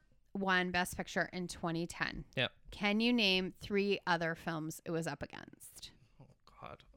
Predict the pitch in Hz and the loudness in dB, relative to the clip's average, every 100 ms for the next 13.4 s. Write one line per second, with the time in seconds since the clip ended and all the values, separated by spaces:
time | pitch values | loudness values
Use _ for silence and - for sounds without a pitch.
0 | - 120 120 117 113 113 113 110 - _ | -16 -10 -6 -6 -6 -6 -6 -10 -12 _
1 | _ _ _ _ - 123 123 - 139 147 | _ _ _ _ -2 -2 -2 0 2 2
2 | 131 135 120 117 - 113 123 - 180 190 | 2 0 2 0 0 2 2 2 -2 0
3 | 196 - 135 120 113 107 101 - 127 120 | -2 -4 -2 0 0 -2 -6 -2 -2 0
4 | 113 - 120 110 120 110 104 - - - | -2 0 -2 -2 -2 -4 -4 -6 -10 -8
5 | - - _ _ _ - 220 226 214 202 | -8 -14 _ _ _ -2 4 8 10 10
6 | 208 202 202 240 240 233 240 214 202 196 | 8 4 4 2 2 0 0 2 2 0
7 | 180 170 160 151 151 151 175 170 - 160 | -2 0 0 0 -2 -6 -6 -8 -4 -2
8 | 156 151 151 - - - - - - - | 0 -2 -4 -8 -14 -18 -20 -16 -16 -16
9 | - - - - - _ - - - - | -20 -20 -20 -20 -20 _ -20 -20 -6 0
10 | 165 - 156 180 165 156 - 160 147 - | 0 0 0 2 2 0 -4 -6 -4 -4
11 | 147 147 - - - - 170 220 - - | -4 -6 -10 -10 -10 -8 -6 -6 -8 -12
12 | - 107 - - - - 113 - - - | -8 -8 -10 -18 -16 -10 -10 -10 -20 -16
13 | 113 123 143 | -10 -6 -6